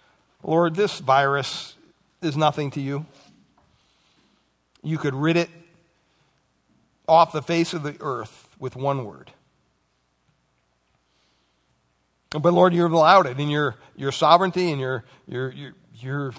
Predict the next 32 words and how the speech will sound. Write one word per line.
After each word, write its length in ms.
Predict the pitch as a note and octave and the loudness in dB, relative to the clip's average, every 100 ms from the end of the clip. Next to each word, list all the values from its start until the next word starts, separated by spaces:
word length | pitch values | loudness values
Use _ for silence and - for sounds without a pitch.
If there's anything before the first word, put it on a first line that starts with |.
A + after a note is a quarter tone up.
| - | -10
your 160 | D3 | -8
plan 380 | D#3 - F3 G3 | -6 0 0 0
and 40 | C#3+ | -2
your 120 | D3 | -4
purpose. 640 | - F3 E3+ A2 - - _ _ _ _ _ - | 0 0 0 -8 -16 -18 _ _ _ _ _ -2
And 100 | D3+ | 2
I 100 | F3+ | 2
can't 280 | G3+ E3+ | 2 2
help 300 | C#3+ F3 G#3+ | 6 4 4
but 140 | - C#3 | -4 -10
to 100 | E3 | -6
think 280 | E3+ F#3+ D#3 | -4 -4 -6
that 100 | C3 | -8
maybe 460 | C3 D#3 F3 A2 - _ _ - | -6 -6 -8 -10 -16 _ _ -16
it's 140 | D#3 | -16
to 120 | - A#2+ | -16 -10
bring 240 | D3 D#3 | -6 -4
people 260 | - D#3+ - | -4 -6 -8
to 140 | - | -10
their 120 | C#3+ | -6
knees. 480 | B2+ - A3 C#3 - _ _ _ _ _ _ _ _ _ _ _ _ _ _ _ _ _ _ _ _ - | -4 -4 -6 -12 -16 _ _ _ _ _ _ _ _ _ _ _ _ _ _ _ _ _ _ _ _ -6
Those 360 | D#3+ E3+ D#3 | 0 2 0
who 100 | D#3 | -2
are 80 | C#3+ | -4
intellectual, 580 | D3+ D3 C#3+ C#3 D3 C3 | 0 2 2 0 -6 -2
those 300 | C#3+ D#3 C#3+ | 0 0 -2
who 100 | D3 | -6
are 80 | C#3 | -6
powerful, 480 | C#3 C#3 C#3+ C#3+ | 2 2 2 0
those 320 | C3 C#3 D3+ C#3+ | -4 -2 -2 -6
who 100 | C#3 | -8
think 320 | D3+ D3+ | -8 -8